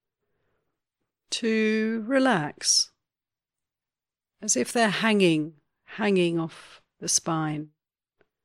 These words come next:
The legs, the arms, they have nothing to do now, so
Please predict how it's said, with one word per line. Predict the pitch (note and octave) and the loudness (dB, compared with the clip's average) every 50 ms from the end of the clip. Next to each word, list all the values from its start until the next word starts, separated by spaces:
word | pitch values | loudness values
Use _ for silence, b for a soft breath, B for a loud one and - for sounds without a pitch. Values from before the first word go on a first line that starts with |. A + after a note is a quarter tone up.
| _ _ _ _ _ _ _ _ _ _ _ | _ _ _ _ _ _ _ _ _ _ _
The | - F#3 | -4 0
legs, | F#3 G3+ G#3+ G#3 G#3 G#3 G#3 - - | 4 4 6 6 4 4 2 0 0
the | - G#3 G3 | 2 4 4
arms, | G3 G3 G3 G3 G3 F#3+ F3+ F3+ F3+ - | 4 4 4 4 2 0 0 -2 -2 -4
they | - G3 F3+ | -2 -2 -2
have | F3 F#3+ F#3 | -2 -2 -2
nothing | G3+ G3+ F#3+ - G3+ G3 | -4 -4 -4 -2 -4 -4
to | - G3 | -4 -4
do | F3+ G#3+ G#3+ G#3+ G3+ | -2 -2 -2 0 -2
now, | F#3+ F3+ F3 F3 F3+ F#3 F#3 F#3 | -2 -4 -4 -6 -6 -8 -10 -8
so | F3 - - - F#3 F3+ F3+ F3+ F3+ F3 | -6 -4 -4 -2 0 0 0 0 -2 -4